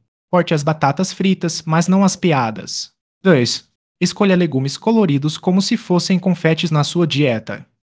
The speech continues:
Três. A água é seu melhor amigo, beba, mas não faça xixi a cada cinco minutos. Quatro. Cozinhe em casa para evitar o sabor misterioso dos restaurantes. Cinco. Troque sobremesas gordas por frutas, a massa faz milagre.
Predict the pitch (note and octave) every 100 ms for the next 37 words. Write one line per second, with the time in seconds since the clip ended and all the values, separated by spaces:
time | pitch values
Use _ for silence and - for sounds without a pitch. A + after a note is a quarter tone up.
0 | _ - D#3 A#2+ - - _ _ - C3
1 | D3 E3+ F3 F3+ - C3+ D#3 F3 F#3 F#3+
2 | E3 E3 D3 D3 - D#3+ F#3 G3+ G3 -
3 | D#3+ D#3 E3 F#3 - E3+ F3 E3 - F3+
4 | G3+ G3+ E3+ D#3+ D#3+ D#3 D#3 F3+ F3+ C#3
5 | A2+ - - - - _ _ _ D3+ C#3
6 | A#2 - _ _ _ F3 D#3 G3 F#3+ F3+
7 | D3 C#3 D#3 E3 E3+ F3+ G3+ E3 E3 G3+
8 | D#3 C#3 D#3 - G3+ G3+ F3 D#3+ D3+ -
9 | D#3 D#3+ C3+ C3 A2 - - - - _
10 | _ - F3 C#3 B2 A#2+ _ _ _ -
11 | D#3+ F3+ - F#3+ G3 F3 F3+ F3 D#3+ E3
12 | E3+ - F3+ - E3 G#3 A3+ G#3 - F3+
13 | F3+ F3+ F#3 F3+ E3 F3 F#3+ C#3 A2+ G#2+
14 | A2